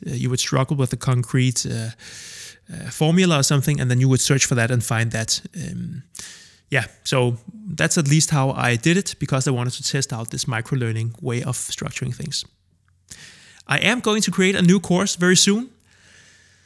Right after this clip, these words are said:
It's going to be about scenarios, how to create scenarios in, uh, Vyond. And the way that I wanna structure this course is going to be with, uh, just a short introduction module,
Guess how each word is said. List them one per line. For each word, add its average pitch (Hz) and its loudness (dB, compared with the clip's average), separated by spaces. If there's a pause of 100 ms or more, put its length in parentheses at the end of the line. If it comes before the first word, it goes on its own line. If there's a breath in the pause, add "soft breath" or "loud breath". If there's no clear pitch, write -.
(440 soft breath)
It's 123 2
going 139 6
to 135 2
be 147 4
about 135 2
scenarios, 170 4
how 147 0
to - 2
create - -2
scenarios 151 4
in, 143 4
uh, 120 4
Vyond. 131 4 (100)
And 135 2
the 135 4
way 151 4
that 180 0
I 151 2
wanna 151 2
structure 170 0
this 196 2
course 127 2 (340)
is 139 -2
going 131 0
to 139 -4
be 127 -2
with, 120 0
uh, 123 -6
just 170 -4
a 170 -4
short 208 2 (240)
introduction 143 4
module, 156 2